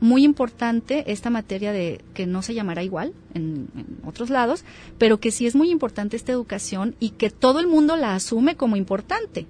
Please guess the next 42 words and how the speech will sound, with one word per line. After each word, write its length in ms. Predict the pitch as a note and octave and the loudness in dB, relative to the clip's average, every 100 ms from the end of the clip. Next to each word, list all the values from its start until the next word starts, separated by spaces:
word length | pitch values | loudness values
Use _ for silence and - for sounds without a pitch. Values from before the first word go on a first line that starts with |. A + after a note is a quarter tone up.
| - | -4
adentro 440 | G#3 G#3 A#3 A#3 E4 | 0 2 2 2 0
y 40 | |
fuera 240 | - B3+ | 0 0
del 180 | B3 A3+ | 0 2
aula. 400 | B3 C4+ A#3 - - - - - | 2 0 -2 -6 -14 -20 -20 -10
Ya 180 | G3+ G#3+ | -2 2
no 160 | A#3+ B3 | 4 4
es 120 | B3 | 2
nada 180 | B3 A#3+ | 2 2
más 180 | A#3 | 2
como 220 | - B3+ A3 | 0 -2 0
que, 120 | B3 | 0
"Ay, 180 | E4 F4+ | 0 0
tu 120 | C4 | -2
librito 460 | A#3+ A#3+ A#3+ C#4+ | -2 -2 0 2
de 180 | C#4+ B3+ | 2 2
cívica 360 | A3 A#3+ C4 B3 | 0 -2 -4 -4
y 100 | A3 | -6
ética 460 | G#3+ C4 C#4 C4+ A#3+ | -6 -6 -2 -4 -4
y 260 | A3 F#3+ - | -8 -10 -6
haz 220 | G3+ G#3+ | -4 -2
los 180 | C4 C4 | -2 -2
ejercicios 540 | B3 G3 A3+ G#3+ B3+ | -4 -4 -6 -6 -6
para, 240 | - G#3+ F3+ | -4 -6 -6
de 160 | E3+ F3+ | -8 -6
tarea", 440 | F#3 F#3+ G#3 - | -2 0 -2 -4
¿no? 220 | G#3 D4+ - - - - - | -6 -6 -8 -20 -20 -20 -20
Sino 300 | - A3 G#3+ | -8 -2 -2
que 100 | G#3 | 0
de 100 | A3 | 0
verdad 300 | A3 A3+ A#3+ | 0 0 0
se 180 | B3+ D#4+ | 0 -4
lleva 300 | C#4 D4 D#4+ | -2 -2 -2
a 20 | |
la 140 | F4+ D4 | -4 -6
práctica 680 | - A3 A3 - A#3+ C#4 F4+ - - - - - | -4 -4 -4 -8 -6 -4 -6 -8 -20 -20 -10 -4
y 100 | G#3+ | -4
todos 760 | - A#3 A#3 A#3+ C#4 F4 - | 0 2 4 2 0 -2 -8
en, 360 | - G3+ F#3+ F#3 | -6 -4 -2 -2
en 180 | G3+ G3+ | -2 -2
la 100 | G3+ | -2
sociedad 640 | G3 G3+ - F#3+ F#3 B3 | -4 -6 -6 -6 -4 -4